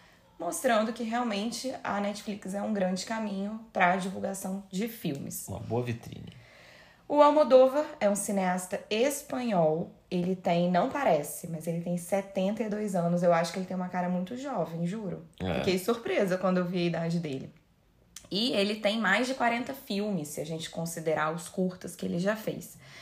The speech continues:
Speaker 1: É, inclusive, falando em Netflix, olha só que ironia. Acabar, entrou há pouquíssimo tempo, doze filmes do Almodóvar na Netflix. Os filmes dele não eram, assim, tão fáceis de encontrar.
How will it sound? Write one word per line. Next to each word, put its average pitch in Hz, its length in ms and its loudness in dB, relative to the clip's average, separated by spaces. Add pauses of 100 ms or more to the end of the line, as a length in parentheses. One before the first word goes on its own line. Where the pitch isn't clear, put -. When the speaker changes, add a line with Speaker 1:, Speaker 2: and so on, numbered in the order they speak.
(560)
Speaker 1:
É, 190 680 10
inclusive, 214 440 0
falando 240 240 0
em 226 80 0
Netflix, 214 720 -2
olha 214 200 4
só 226 160 -2
que 226 140 -4
ironia. 190 540 0
Acabar, 175 680 4
entrou 190 280 0
há - 20 -12
pouquíssimo 240 500 -6
tempo, 196 460 -2
doze 208 500 4
filmes 190 360 -2
do 180 60 2
Almodóvar 175 500 2
na 175 100 0
Netflix. 160 720 -8
Os 180 140 -16
filmes 202 180 -2
dele 196 340 0
não 196 220 2
eram, 208 240 2
assim, 190 260 -4
tão 202 220 -2
fáceis 208 560 0
de 190 80 -4
encontrar. 185 720 -4